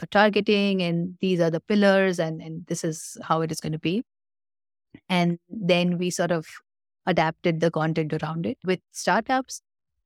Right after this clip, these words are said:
we, so al-, although, like, this might seem like a very niche, very specific persona, we still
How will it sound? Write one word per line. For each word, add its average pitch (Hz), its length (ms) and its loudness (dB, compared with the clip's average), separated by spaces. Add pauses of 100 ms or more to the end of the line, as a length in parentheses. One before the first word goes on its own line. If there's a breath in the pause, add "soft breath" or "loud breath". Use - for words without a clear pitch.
(140)
we, 196 680 2 (220)
so 196 340 4 (280)
al-, 170 200 -4
although, 196 360 4
like, 214 280 2
this 196 200 -2
might 190 300 -2
seem 180 400 -4
like 170 260 0
a 160 440 2 (200)
very 175 500 -2
niche, 170 560 -4 (300)
very 170 280 -2
specific 165 520 -6 (100)
persona, 180 480 -2
we 262 140 2
still 208 320 0